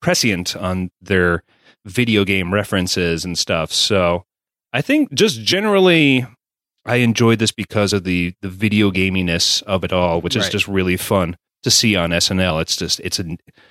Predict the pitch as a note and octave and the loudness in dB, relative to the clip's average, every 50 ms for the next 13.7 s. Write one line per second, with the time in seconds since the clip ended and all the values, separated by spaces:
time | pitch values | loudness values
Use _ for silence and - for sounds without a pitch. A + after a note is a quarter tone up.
0 | - - _ _ - - D#3+ C#3+ B2 A2+ C3 A#2+ G#2 A#2 A#2+ B2+ A#2+ A2 G#2+ G#2 | -20 -20 _ _ 0 2 2 2 2 2 0 -2 2 2 2 2 2 2 0 -2
1 | - - G2+ - - B2 A2+ A2 G#2+ G#2 - - G#2+ G2 E2+ - - C#3+ D#3 C#3 | -4 -8 -10 -2 2 2 4 4 2 0 2 2 2 2 2 2 2 2 2 2
2 | A2+ G#2+ G2 F#2+ F#2+ F2+ - - G#2+ G2+ G#2 G2+ - - - C#3 C3 C#3+ B2 F2+ | 2 2 0 0 -2 -4 -6 -4 -4 -2 -2 -2 -4 -2 0 0 2 2 2 0
3 | F#2 G2 G#2 A#2+ A2+ G2+ F#2+ F2+ F2 E2+ - _ _ _ _ _ _ _ _ _ | 0 0 0 0 2 0 0 0 -2 -4 -6 _ _ _ _ _ _ _ _ _
4 | _ G#2+ G2+ G2 G#2 G#2 G#2+ A#2 G#2+ F#2 E2+ F#2 G#2+ A2 - A2+ G2 F#2 - G#2+ | _ -4 -2 -2 -2 -2 -2 -2 -2 -2 -2 -2 -2 -2 0 -4 -4 -2 -4 -6
5 | F#2+ F2 G#2 G2 E2+ C3 D#3 B2+ F#2+ F2 F2+ F2 E2+ D#2+ D#2+ G#2+ F#2 - G#2 F#2+ | -6 -6 -6 -4 -2 0 2 2 0 0 -2 -6 -6 -6 -8 -10 -10 -8 -8 -8
6 | F2 F2 - - _ _ _ _ _ C#3 C#3+ - C#3 C3 - _ C#4 B3 F3 - | -8 -8 -10 -16 _ _ _ _ _ -6 -4 -4 -6 -6 -6 _ -4 -4 -2 2
7 | - F#3+ A2+ F#2 E2+ D#2+ - - _ _ _ _ _ _ _ _ _ G#2 G2+ G2+ | 2 4 4 4 2 0 -2 -6 _ _ _ _ _ _ _ _ _ -2 0 0
8 | G2+ G2+ G2+ - - B2 G#2+ _ C3 A#2+ A#2 A2+ - - - - A2 A#2+ A#2 - | 2 0 0 -2 -6 -14 -6 _ 0 0 0 0 -2 -6 -8 -4 -4 -2 -2 0
9 | C#3+ D3+ D3 - - - C3+ B2+ B2+ B2 A#2+ G#2 G2 - - C3 C#3 D3+ - - | 0 0 0 -2 -2 -2 0 2 2 2 2 0 -2 0 0 2 2 0 0 0
10 | - B2+ A2+ - - B2+ A#2+ B2 B2 A#2 A#2 G#2 A#2+ A#2 A2 - _ - - - | 0 0 2 2 0 0 2 0 0 -2 -2 0 2 2 2 2 _ -12 -16 -16
11 | _ _ _ _ _ _ _ _ _ - D#3+ D#3 - - B2 A#2+ A#2 A#2 - - | _ _ _ _ _ _ _ _ _ -4 -4 -4 -2 -2 -2 -2 -2 -2 -2 0
12 | - A2+ G#2+ G#2+ G#2+ G#2+ G2+ G2 G2 F#2 - _ _ _ _ _ _ _ _ _ | 2 2 2 2 0 0 0 0 0 -2 -6 _ _ _ _ _ _ _ _ _
13 | - C3 A2+ B2+ C3 B2+ B2+ B2 - - - - - | -8 0 2 4 4 4 4 2 2 0 0 0 0